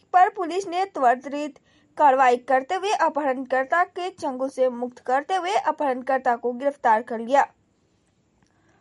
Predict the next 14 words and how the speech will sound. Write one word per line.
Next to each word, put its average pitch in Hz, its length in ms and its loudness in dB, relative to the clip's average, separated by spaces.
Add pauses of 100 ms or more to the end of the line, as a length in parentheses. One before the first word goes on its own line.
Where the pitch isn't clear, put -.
(400)
थाना 427 280 4
अध्यक्ष 427 300 0 (360)
ने 359 100 -4
यह 359 200 2
भी 302 160 -4
बताया 294 360 4
कि 392 180 -8
मुकेश 285 420 -2
कुमार 254 340 0
राय 277 360 4 (380)
के 320 140 -4
भगना, 285 580 2
जो 294 220 -8 (180)
कि 302 340 -8